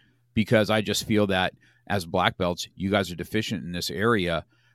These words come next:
Not that you have to be super efficient in every area, especially with Krav Maga, but you've gotta be able to at least, uh, take on a worthy opponent, uh,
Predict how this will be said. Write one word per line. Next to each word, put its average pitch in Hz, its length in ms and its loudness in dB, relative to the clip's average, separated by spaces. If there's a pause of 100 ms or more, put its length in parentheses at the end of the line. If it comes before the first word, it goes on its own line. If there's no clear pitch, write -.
Not 139 260 4
that 185 160 -2
you 151 100 0
have 143 160 6
to 120 60 -10
be 117 60 -2
super 123 480 -2
efficient 117 520 -2
in 95 160 -6
every 107 300 -4
area, 98 280 -2
especially 117 400 -2
with 98 140 -6
Krav 98 240 -2
Maga, 92 280 -4
but 80 160 -8 (400)
you've 110 240 0
gotta 123 280 6
be 101 260 0
able 92 200 -6
to 101 240 -6
at 82 120 -6
least, 117 600 -2 (380)
uh, 95 260 0 (220)
take 120 280 -2
on 113 200 2
a 101 60 -4
worthy 101 380 2
opponent, 107 500 0 (380)
uh, 90 220 -4